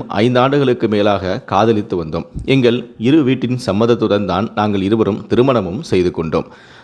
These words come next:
திருமணத்துக்கு பிறகு நாங்கள் இருவரும் ரொம்ப சந்தோஷமாக, மகிழ்ச்சியாக வாழ்ந்து வந்தோம். அதன் அடையாளமாக எனக்கு இரண்டு மகன்களும் பிறந்தார்கள். திருமணத்துக்கு பிறகு நானும் என்னுடைய கணவனும் தனி குடித்தனம்தான் வாழ்ந்து வந்தோம்.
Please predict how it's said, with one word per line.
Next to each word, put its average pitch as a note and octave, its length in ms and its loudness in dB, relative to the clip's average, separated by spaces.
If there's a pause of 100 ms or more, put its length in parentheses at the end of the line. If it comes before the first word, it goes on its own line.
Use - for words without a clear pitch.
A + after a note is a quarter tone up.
(120)
திருமணத்துக்கு C#3+ 580 0
பிறகு A#2+ 260 2
நாங்கள் A2 260 0
இருவரும் A2 420 2
ரொம்ப A2 320 0
சந்தோஷமாக, G2+ 1000 0
மகிழ்ச்சியாக G#2+ 600 0
வாழ்ந்து F2 380 -2
வந்தோம். D#2 200 -6 (340)
அதன் A2 260 0
அடையாளமாக A2+ 680 0
எனக்கு G#2 460 -2
இரண்டு A2 480 2
மகன்களும் G2+ 600 0
பிறந்தார்கள். E2+ 540 0 (1000)
திருமணத்துக்கு D3+ 580 2
பிறகு G#2+ 420 2
நானும் A#2+ 360 0
என்னுடைய G#2+ 300 0
கணவனும் F#2+ 520 -4
தனி A#2 180 0
குடித்தனம்தான் G2+ 720 0
வாழ்ந்து F#2 380 0
வந்தோம். E2 260 -6